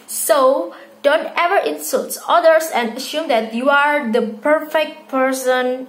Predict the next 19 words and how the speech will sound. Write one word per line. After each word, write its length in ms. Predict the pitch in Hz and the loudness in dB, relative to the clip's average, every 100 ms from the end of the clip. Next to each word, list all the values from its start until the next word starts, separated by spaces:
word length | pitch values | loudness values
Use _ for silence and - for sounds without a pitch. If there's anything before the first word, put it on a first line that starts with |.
| - - | -14 -2
in 400 | 247 247 247 226 | 0 0 -2 -4
the 80 | |
world. 460 | 196 185 - - - - _ _ _ _ - - - - - - - _ _ - _ _ _ _ _ _ | -4 -4 -8 -10 -20 -20 _ _ _ _ -20 -18 -18 -18 -20 -20 -20 _ _ -20 _ _ _ _ _ _
Because 720 | 294 294 415 - - - - _ _ _ _ _ | -8 -2 -2 -2 -6 -10 -16 _ _ _ _ _
the 120 | 254 | 0
most 340 | 269 285 480 - | 4 4 2 -2
perfect 420 | 339 330 302 311 | -2 0 -2 -2
person 640 | 359 339 220 214 208 - | -2 0 0 0 -2 -4
is 220 | 247 269 247 | -2 0 0
a 140 | 233 | 0
someone 1080 | 226 - 294 330 359 285 196 202 214 - - - | -2 -2 0 0 0 0 0 0 -2 -4 -10 -6
who 360 | 311 339 - - | -4 -4 -8 -12
can 480 | - 208 202 208 208 - | -6 -4 -6 -8 -12 -8
respect 880 | 226 - - - 202 - - - - _ - | -8 -8 -14 -12 -12 -12 -16 -20 -20 _ -4
others. 680 | 208 190 - - - - - - - _ _ _ _ _ _ _ _ - - - - - - | -4 -4 -8 -14 -18 -20 -20 -20 -20 _ _ _ _ _ _ _ _ -20 -20 -20 -20 -20 -12
So 300 | - 302 294 | 0 0 2
guys, 800 | 226 220 220 220 226 - - - - - - - | 0 2 2 0 -2 -6 -10 -14 -18 -18 -18 -8
uh, 400 | 208 202 196 196 | -4 -2 -2 -2
that's 320 | 202 202 208 | -2 -2 -6